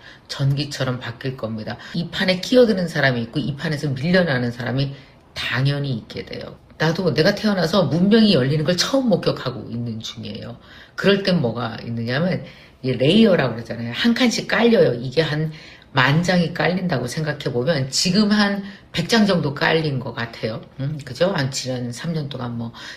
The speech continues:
챗지피티가 나와서 멍청하더니 점점 똑똑해졌어. 뭐 제미나이가 나왔어. 미드저니가 나왔어. 지브리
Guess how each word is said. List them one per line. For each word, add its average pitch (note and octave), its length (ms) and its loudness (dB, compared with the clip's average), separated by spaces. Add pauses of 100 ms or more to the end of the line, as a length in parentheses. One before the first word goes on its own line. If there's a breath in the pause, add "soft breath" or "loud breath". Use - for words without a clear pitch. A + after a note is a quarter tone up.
챗지피티가 - 880 -8 (340 loud breath)
나와서 B2 420 -4
멍청하더니 B2 760 -6 (220 loud breath)
점점 C3 320 -8
똑똑해졌어. C3+ 880 -6
뭐 A#2 160 -10 (220 loud breath)
제미나이가 C3 680 0
나왔어. A#2+ 500 -6
미드저니가 B2 680 -4
나왔어. A#2+ 680 -4
지브리 D3+ 600 -2